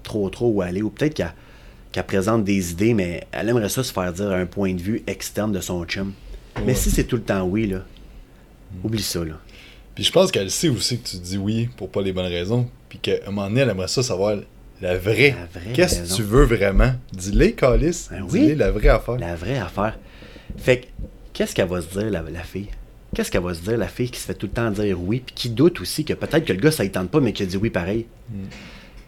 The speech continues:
Speaker 1: Ça va faire sortir un trait de personnalité qui est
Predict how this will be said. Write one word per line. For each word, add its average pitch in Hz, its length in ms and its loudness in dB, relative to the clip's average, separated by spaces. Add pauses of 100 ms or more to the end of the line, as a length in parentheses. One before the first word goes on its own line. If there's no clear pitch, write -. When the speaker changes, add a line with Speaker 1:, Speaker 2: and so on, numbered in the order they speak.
Speaker 1:
Ça 90 180 -2
va 92 120 0
faire 104 220 -2
sortir 127 440 0
un 101 100 2
trait - 220 -2
de 127 40 -8
personnalité 92 760 -2
qui 87 240 -8
est 80 40 -10